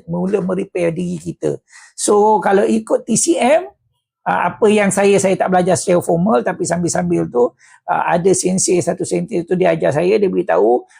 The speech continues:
pukul ma-, pu-, kita tidur sebaik-baiknya, selewat-lewatnya pukul sebelas malam. Tu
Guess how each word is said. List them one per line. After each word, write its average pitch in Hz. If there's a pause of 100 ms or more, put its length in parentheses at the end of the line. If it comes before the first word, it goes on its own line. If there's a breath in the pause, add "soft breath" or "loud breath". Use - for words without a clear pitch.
(120)
pukul 233
ma-, 226
pu-, 226
kita 220
tidur 233
sebaik-baiknya, 208
selewat-lewatnya 302
pukul 220
sebelas 190
malam. 165
Tu -